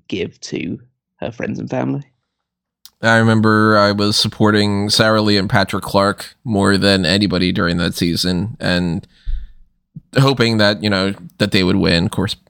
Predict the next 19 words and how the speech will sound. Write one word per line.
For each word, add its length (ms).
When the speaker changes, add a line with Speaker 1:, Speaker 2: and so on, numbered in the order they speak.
Speaker 2:
Patrick 240
Clark 240
didn't, 460
and 120
then 300
we 220
got 280
everything 380
that 240
ended 240
up 80
happening 320
with 140
Velveteen 400
Dream 260
and 80
all. 240
But, 180
uh, 400